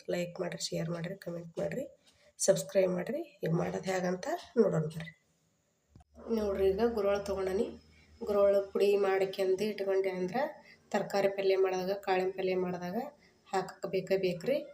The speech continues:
ಗುರೋ ಪುಡಿ ಮಾಡೋದು ಹೇಗಂತ ನೋಡೋಣ್ರಿ. ಇದನ್ನ ಭಾಳ ಮಾಡಿ ಇಟ್ಕೋಬಾರ್ದ್ರಿ. ಭಾಳ ಮಾಡಿ ಇಟ್ಕೊಂಡ್ರೆ ಗೊಂಡ್ರೊಳಗೆ ಇರ್ತೈತಿ. ಈಗ ಹುರಿದು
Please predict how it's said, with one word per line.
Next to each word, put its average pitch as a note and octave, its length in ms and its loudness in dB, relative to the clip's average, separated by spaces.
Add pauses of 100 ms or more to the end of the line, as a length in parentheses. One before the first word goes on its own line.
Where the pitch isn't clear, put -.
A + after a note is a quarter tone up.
(280)
ಗುರೋ G3 260 2
ಪುಡಿ F#3+ 200 0
ಮಾಡೋದು F#3 340 2
ಹೇಗಂತ F3+ 400 -4
ನೋಡೋಣ್ರಿ. F3 540 -4 (680)
ಇದನ್ನ G3 260 2 (200)
ಭಾಳ G3 260 6
ಮಾಡಿ F#3+ 260 0
ಇಟ್ಕೋಬಾರ್ದ್ರಿ. F3+ 640 -4 (160)
ಭಾಳ F#3 280 -2
ಮಾಡಿ F#3 240 2
ಇಟ್ಕೊಂಡ್ರೆ F3+ 420 -4 (140)
ಗೊಂಡ್ರೊಳಗೆ F#3+ 440 2
ಇರ್ತೈತಿ. F3+ 360 -10 (640)
ಈಗ G3 200 2 (280)
ಹುರಿದು G3+ 380 2